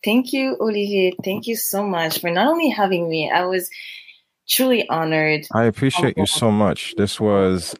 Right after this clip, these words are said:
Speaker 2: an amazing exchange. Like, I, I can see, I feel the love.
Speaker 1: Mm.
Speaker 2: Like, I genuinely feel it. Um, not to cut you off, but it really touched me. I really want you to know this. Like, it really touched me. Like, you know, you send me to a lot of places. I was not
Speaker 1: Mm.
Speaker 2: expecting this by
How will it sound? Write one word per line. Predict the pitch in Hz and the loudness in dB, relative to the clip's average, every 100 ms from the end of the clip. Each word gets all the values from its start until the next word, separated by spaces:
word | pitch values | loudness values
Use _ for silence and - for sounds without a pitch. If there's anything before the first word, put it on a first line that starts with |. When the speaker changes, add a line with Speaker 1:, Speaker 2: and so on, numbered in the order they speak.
| - | -4
Speaker 2:
an | 90 95 | 0 2
amazing | 90 92 95 113 120 110 104 | 4 4 4 4 2 2 0
exchange. | 90 - 101 76 67 - | 0 -2 -4 -4 -4 0
Like, | 80 76 - - | 2 0 -4 -4
I, | 90 95 98 98 95 92 82 - _ - | 0 2 2 4 4 2 0 -6 _ -2
I | 104 101 | 0 0
can | - 101 98 | 0 0 0
see, | - 123 120 | -2 0 0
I | 101 101 | 0 -2
feel | - 127 135 | -2 0 2
the | 123 | 2
love. | 98 92 104 143 - - - _ - | 2 2 2 0 -6 -18 -20 _ -2
Speaker 1:
Mm. | 98 | 2
Speaker 2:
Like, | 90 87 - | 2 0 0
I | 92 92 | 2 2
genuinely | 85 80 98 101 98 95 | 0 0 2 2 2 0
feel | - 90 92 | 0 2 2
it. | 107 107 - - _ 90 | 2 0 -8 -20 _ 0
Um, | 87 85 85 85 82 82 - - | 2 2 2 0 -2 -4 -6 -4
not | 92 | -4
to | - | -2
cut | 98 | -4
you | - 87 | -2 0
off, | 76 | 0
but | 85 | 0
it | 85 | 0
really | 87 95 98 | 0 0 0
touched | - 90 - | 0 -4 -4
me. | - | -8
I | - 80 | -4 -2
really | 82 90 | 0 0
want | 87 82 85 | 2 0 -2
you | |
to | 80 | 0
know | 80 | 2
this. | 78 71 82 | 0 0 0
Like, | 78 | 0
it | 78 80 | 0 0
really | 80 82 80 | 2 2 0
touched | - 76 - | -2 -4 -4
me. | 71 | -2
Like, | 76 73 | -2 -2
you | 76 | -2
know, | |
you | 76 85 | -2 0
send | 95 92 | 2 2
me | 90 | 2
to | - 80 | -2 -2
a | |
lot | 80 78 85 90 92 | 0 2 2 4 2
of | 85 | 0
places. | 92 82 - 80 80 82 80 - | 0 -2 -2 -4 -2 -4 -6 -2
I | 82 | 0
was | 80 76 73 | 0 -2 -2
not | 78 85 85 | 0 2 0
Speaker 1:
Mm. | |
Speaker 2:
expecting | 71 - 82 82 | 0 -2 -2 -2
this | 76 - | -4 0
by | 82 | 0